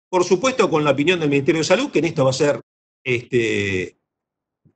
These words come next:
más que relevante, y, eh, en base a eso iremos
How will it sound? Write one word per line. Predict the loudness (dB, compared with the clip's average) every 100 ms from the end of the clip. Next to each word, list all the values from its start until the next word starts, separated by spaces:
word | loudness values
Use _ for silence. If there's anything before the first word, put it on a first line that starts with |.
| _ 2
más | 2 2
que | 0
relevante, | 4 4 2 2 0 -2 -8 _ _ _ _ _
y, | -2 -2 -2 -6 -4
eh, | 0 2 2 2
en | 0 2
base | 0 2
a | 0
eso | 2 -2 0
iremos | 2 2 2 -2